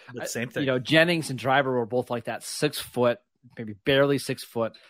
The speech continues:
Speaker 2: hundred ninety-five pound guy that was just so tough.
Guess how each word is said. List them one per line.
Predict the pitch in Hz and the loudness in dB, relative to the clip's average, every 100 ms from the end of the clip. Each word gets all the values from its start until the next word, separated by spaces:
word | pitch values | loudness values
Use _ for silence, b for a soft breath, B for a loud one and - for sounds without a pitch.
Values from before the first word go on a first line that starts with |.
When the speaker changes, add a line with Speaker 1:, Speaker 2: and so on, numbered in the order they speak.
| b | b
Speaker 2:
hundred | - 165 160 160 | -2 0 2 0
ninety-five | 147 135 127 131 120 - | 0 -2 -2 -2 -2 -2
pound | 117 117 113 | -6 -8 -8
guy | 113 110 | -8 -8
that | 107 | -12
was | 110 | -12
just | 113 - | -12 -8
so | - 123 | 0 0
tough. | 110 - 107 | 0 -8 -12